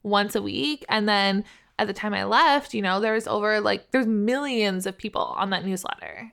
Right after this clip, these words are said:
that we grew from nothing. Same with the blog. So when I started, the blog was getting, you know, I think we had, like, one post that, like, got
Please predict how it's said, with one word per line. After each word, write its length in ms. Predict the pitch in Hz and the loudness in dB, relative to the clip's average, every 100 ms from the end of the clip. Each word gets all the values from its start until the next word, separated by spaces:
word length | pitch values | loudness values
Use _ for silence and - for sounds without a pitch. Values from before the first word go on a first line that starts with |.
| - | -12
that 200 | - - | -10 -10
we 120 | - | -12
grew 400 | - - - - - | -10 -8 -6 -6 -4
from 380 | 104 107 214 233 - - - | -2 -2 -6 -12 -20 -20 -2
nothing. 460 | 180 185 202 196 208 | -2 0 -2 -2 0
Same 260 | 226 220 | 2 2
with 120 | 233 | 0
the 60 | 233 | -4
blog. 680 | 190 180 180 208 190 294 269 | -2 2 2 4 4 2 -2
So 160 | - 220 | -4 -2
when 140 | 202 | 0
I 100 | 208 | -2
started, 560 | 196 202 196 202 196 196 - - _ - | -2 0 2 2 2 -2 -10 -20 _ -4
the 80 | |
blog 340 | 196 196 190 202 | 2 4 4 4
was 200 | 202 190 | 0 2
getting, 640 | 190 185 180 180 180 180 - - | 2 2 2 0 -2 -4 -8 -8
you 100 | 196 | -6
know, 360 | 185 196 190 - _ | -2 -2 -2 -6 _
I 20 | - | 0
think 200 | 262 247 | 0 2
we 80 | 240 | 2
had, 160 | 185 - | 2 0
like, 200 | - - - | -2 -4 -12
one 380 | 196 190 196 214 | -4 0 0 0
post 420 | - 240 262 - | 0 0 0 -2
that, 100 | 220 | -2
like, 180 | 104 214 | -2 0
got 240 | 202 202 | 0 -2